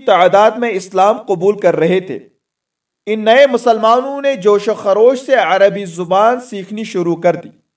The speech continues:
ان میں سے جس نے جس عرب سے قرآن سیکھا، اسی کے لہجے میں قرآن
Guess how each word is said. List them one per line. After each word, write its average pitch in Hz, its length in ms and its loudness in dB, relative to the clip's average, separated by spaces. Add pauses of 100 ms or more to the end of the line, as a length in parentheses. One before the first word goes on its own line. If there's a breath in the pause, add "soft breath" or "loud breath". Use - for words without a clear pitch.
(420)
ان 202 200 -6
میں 262 160 2
سے 254 240 2
جس 196 340 -8
نے 196 180 -4
جس 180 260 -10 (120)
عرب 202 300 0
سے 262 200 -2 (100)
قرآن 180 320 2
سیکھا، 185 400 -2 (220)
اسی 185 280 -10
کے 233 180 0
لہجے 170 380 2
میں 233 200 -6
قرآن 170 260 0